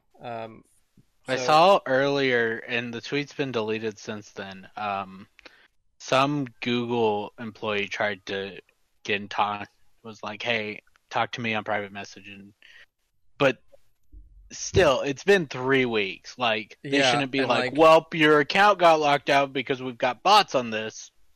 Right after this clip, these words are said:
Speaker 2: Uh, sucks to suck."
Speaker 1: Yeah, like, "Sorry, you're a major video game developer and you can't access your email. Like, you're a major source of communication.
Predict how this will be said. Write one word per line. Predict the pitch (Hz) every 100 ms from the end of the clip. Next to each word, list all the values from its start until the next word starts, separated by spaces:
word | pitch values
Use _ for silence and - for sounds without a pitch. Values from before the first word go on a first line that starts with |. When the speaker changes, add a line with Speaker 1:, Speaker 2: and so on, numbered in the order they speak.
| _ 120
Speaker 2:
Uh, | 120 113 104 _ -
sucks | - 190 170 -
to | 151
suck." | - 143 104 - - - - _ _
Speaker 1:
Yeah, | 147 143 127 120
like, | 120 -
"Sorry, | - 135 127
you're | 123 120
a | 113
major | 120 120 117
video | 104 113 117
game | 110 110
developer | 110 110 107 117
and | 110
you | 113
can't | - 123 123
access | 107 110 - 113 -
your | 123 -
email. | 160 180 165 120 104 98 110 - - _ _ _ _ _ _ _ -
Like, | 113 110 - -
you're | 131 135
a |
major | 120 117 135 131 131
source | - 139 139 -
of | 131
communication. | - 127 127 120 123 127 - 104 107